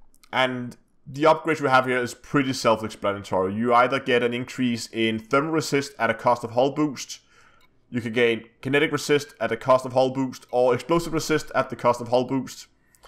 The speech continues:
or finally you can get the deep plating, which gives you more hull at the cost of all of the three resistances. So again, this depends on the specific,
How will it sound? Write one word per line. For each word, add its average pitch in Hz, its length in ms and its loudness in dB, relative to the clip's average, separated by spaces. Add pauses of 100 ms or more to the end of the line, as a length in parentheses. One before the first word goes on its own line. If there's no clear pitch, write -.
(420)
or 139 520 4 (260)
finally 139 460 2
you 117 140 -8
can 113 140 -8
get 113 180 0
the - 80 -6
deep 165 280 -6
plating, 143 400 2 (420)
which 123 180 -4
gives 127 220 -2
you 123 80 -2
more 135 380 4
hull 117 500 4 (180)
at 117 360 4
the 117 80 -6
cost 117 500 -2
of 107 360 0 (240)
all 117 360 2
of 98 240 -8
the 101 80 -6
three 101 340 -6
resistances. - 600 -4
So 120 500 -2 (840)
again, 160 380 0 (120)
this 135 160 -2
depends 127 640 -2
on 113 520 0
the 104 260 -2
specific, 113 600 -4